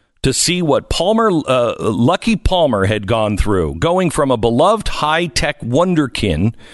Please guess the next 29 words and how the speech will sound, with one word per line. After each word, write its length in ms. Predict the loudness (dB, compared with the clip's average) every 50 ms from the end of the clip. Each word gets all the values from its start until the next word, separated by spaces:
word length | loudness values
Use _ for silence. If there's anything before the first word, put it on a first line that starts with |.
| -20 -20 -20 -20 -6 -4
to 100 | -4 -2
Silicon 560 | 0 0 0 0 0 0 -2 -2 -2 -2 0
Valley's 460 | 0 0 2 2 2 2 2 0 -2
biggest 600 | -4 -6 -6 -2 -2 0 0 0 -2 -2 -2 0
pariah. 600 | 0 2 2 2 2 2 0 -2 -4 -6 -6 -8 -12 -16 -20 _ _ _ _ _ _ _ _ _ _ _ _ -2
And 180 | 0 0 2
my 200 | 2 2 2 0
knowing, 360 | 0 0 0 2 0 0 2
no 80 | 2 2
matter 260 | 2 2 2 0 0
how 180 | 0 0 -2 -2
bad 420 | -2 -2 -2 0 0 0 -2 -2
things 380 | -4 -4 -2 -2 -2 -2 -2 0
might 200 | 0 0 2 2
end 240 | 0 0 0 0 2
up 240 | 2 0 0 -2
for 160 | -2 -2 0 0
me, 420 | 0 0 0 0 -2 -4 -8 -10 -14 -16 -18 _ _ _ _
they'd 340 | -6 -2 0 0 0 0 0
never 540 | 2 2 2 2 2 0 0 0 0 -2 0
be 160 | -2 -2 -2
worse 540 | 0 0 2 2 2 0 0 -2 -4 -8 -10 _ _
than 240 | -4 -2 0 0 2
what 200 | 2 2 0 0
he 240 | 0 0 0 0 0
had 120 | 0 2
already 380 | 2 2 2 2 2 0 0 0
gone 320 | 0 0 2 2 2 0
through. 460 | 0 0 0 0 -2 -2 -6 -8 -12